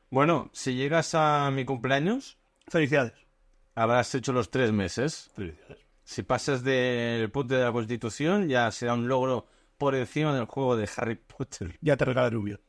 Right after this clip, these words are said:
Speaker 1: Muy bien.
Speaker 2: Tengo nueve.
Speaker 1: Nueve.
Speaker 2: Es avaricia pura.
Speaker 1: Hostia, el otro día me dijiste ocho. ¿Has conseguido uno más? Que es el que me has dicho.
Speaker 2: Me he liado esta noche. Lo he desmontado entero. Una liada, me he gastado medio billón.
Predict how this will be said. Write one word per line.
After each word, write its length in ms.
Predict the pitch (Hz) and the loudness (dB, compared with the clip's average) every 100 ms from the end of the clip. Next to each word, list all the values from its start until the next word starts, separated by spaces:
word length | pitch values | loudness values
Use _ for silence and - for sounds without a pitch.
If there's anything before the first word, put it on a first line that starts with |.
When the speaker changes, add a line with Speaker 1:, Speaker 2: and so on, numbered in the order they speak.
| _ _ _ _ | _ _ _ _
Speaker 1:
Muy 300 | 120 147 151 | 0 4 4
bien. 420 | 98 - 117 107 - - | 2 -4 -4 -4 -4 -4
Speaker 2:
Tengo 160 | 117 | 0
nueve. 320 | 123 120 87 - _ _ _ | 0 0 -2 -12 _ _ _
Speaker 1:
Nueve. 460 | 107 110 135 98 - - | -2 2 4 2 -4 -8
Speaker 2:
Es 120 | 95 | -4
avaricia 360 | 127 127 123 92 | -2 -2 -4 -6
pura. 240 | 104 - _ _ | -8 -12 _ _
Speaker 1:
Hostia, 220 | - 147 | -4 0
el 60 | 123 | 0
otro 180 | 127 139 | 0 -2
día 80 | |
me 80 | 143 | -2
dijiste 320 | 131 131 147 | -2 -4 -2
ocho. 300 | 131 127 107 | -2 0 -2
¿Has 120 | 98 - | -2 -4
conseguido 340 | 123 - 123 | -6 -2 -2
uno 100 | 120 | 0
más? 360 | 127 185 240 - | 2 0 0 -4
Que 80 | 117 | -6
es 100 | 113 | -6
el 140 | 101 | -6
que 60 | 104 | -2
me 100 | 107 | -2
has 100 | 107 | -2
dicho. 360 | 143 - 240 254 | -2 -2 -2 -2
Speaker 2:
Me 100 | 127 | -4
he 40 | |
liado 100 | 123 | -4
esta 160 | - 110 | -4 -8
noche. 260 | 110 - _ _ _ _ _ _ _ | -8 -12 _ _ _ _ _ _ _
Lo 100 | 156 | 2
he 20 | |
desmontado 400 | 170 147 143 127 113 | 4 4 2 2 0
entero. 240 | 123 - _ - - | -2 -6 _ -16 -2
Una 140 | 160 | 0
liada, 320 | 160 175 175 | 2 2 2
me 80 | 165 | 0
he 40 | 165 | 0
gastado 220 | 170 156 | 2 2
medio 160 | 151 135 | 4 4
billón. 300 | 123 131 | 2 0